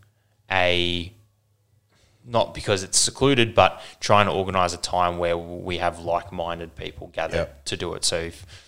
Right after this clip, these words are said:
Speaker 1: I know sometimes, then there's absolutely nothing wrong with wanting to train because you enjoy training and it makes you feel good about yourself. But if you're a competitive person and you
Speaker 2: Yep.
Speaker 1: really, really wanna be competitive, it definitely helps to be around people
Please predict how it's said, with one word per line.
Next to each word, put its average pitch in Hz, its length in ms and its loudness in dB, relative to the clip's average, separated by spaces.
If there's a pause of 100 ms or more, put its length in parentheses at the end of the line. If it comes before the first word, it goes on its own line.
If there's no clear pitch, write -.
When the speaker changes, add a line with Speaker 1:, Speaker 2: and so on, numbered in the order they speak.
(480)
Speaker 1:
I 95 100 2
know 87 240 -2
sometimes, 90 600 -2
then 98 260 -8
there's 90 180 -8
absolutely 95 440 2
nothing 92 340 -6
wrong 90 180 -2
with 87 140 -8
wanting 87 260 -8
to - 100 -10
train 87 560 -4 (300)
because 87 300 -8
you 87 100 -10
enjoy 85 460 -6
training 87 380 -4
and 85 80 -2
it - 40 -10
makes 85 220 -4
you - 40 -4
feel 87 120 -6
good 117 140 -4
about 113 200 4
yourself. 110 400 4 (380)
But - 280 -2
if 92 140 -4
you're 90 160 -4
a 90 40 -6
competitive 101 680 0
person 92 380 0
and 87 120 -6
you 87 100 -4
Speaker 2:
Yep. 87 120 2
Speaker 1:
really, 92 220 2
really 90 240 -4
wanna 90 200 -4
be 87 140 -6
competitive, 87 560 -8
it 87 140 -8
definitely 90 400 -4
helps - 340 -2
to - 80 -14
be 85 160 -6
around 82 480 -6
people 87 420 -6